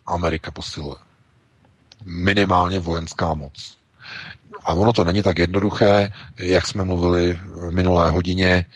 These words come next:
eh, pokud Američané ztrácí na diplomatickém poli, ztrácí kontrolu, tak jediné, co jim zbývá, jakou mají jedinou,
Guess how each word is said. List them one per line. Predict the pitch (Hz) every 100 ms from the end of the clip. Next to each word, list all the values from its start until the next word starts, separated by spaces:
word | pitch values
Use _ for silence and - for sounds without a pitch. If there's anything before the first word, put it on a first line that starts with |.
| - - - -
eh, | 87 82 82 80 82 78
pokud | 92 - 92 -
Američané | 90 92 95 - 92 90
ztrácí | 87 - 87 85 85 - 90 90
na | 90 82
diplomatickém | 80 80 90 87 80 - 92 90
poli, | - 90 95 135 - _ _ _ _ _ _ _ _ _
ztrácí | - - 87 -
kontrolu, | 87 90 87 92 95 117 123 - - -
tak | - 85
jediné, | 95 104 147 95 80
co | -
jim | 95 87
zbývá, | 85 107 98 82 82 - _ _ -
jakou | 92 110 98
mají | 90 87 87 87 82
jedinou, | 90 85 92 85 80